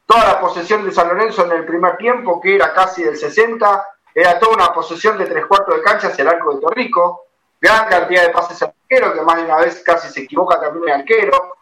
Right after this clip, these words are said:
casi se equivoca Zapata. O sea, algo que se veía, eh, como hecho porque se me ocurre hacerlo en el momento y no algo que estuviera trabajado.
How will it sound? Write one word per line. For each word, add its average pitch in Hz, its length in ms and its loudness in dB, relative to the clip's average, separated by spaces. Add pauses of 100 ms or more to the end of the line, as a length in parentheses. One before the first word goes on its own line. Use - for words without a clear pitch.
casi 196 240 2
se - 140 -10
equivoca 165 360 0
Zapata. 160 640 2 (380)
O 139 100 0
sea, 180 240 4
algo 233 260 2
que 185 100 -4
se 170 200 0
veía, 226 580 2 (220)
eh, 151 300 0
como 165 260 0
hecho 156 760 0
porque 143 760 -2
se 151 120 -4
me 160 120 0
ocurre 165 260 2
hacerlo 180 320 0
en 160 60 -4
el 151 60 -12
momento 196 500 2
y 160 40 -2
no 175 60 4
algo 190 340 4
que 147 60 -10
estuviera 165 320 0
trabajado. 160 720 2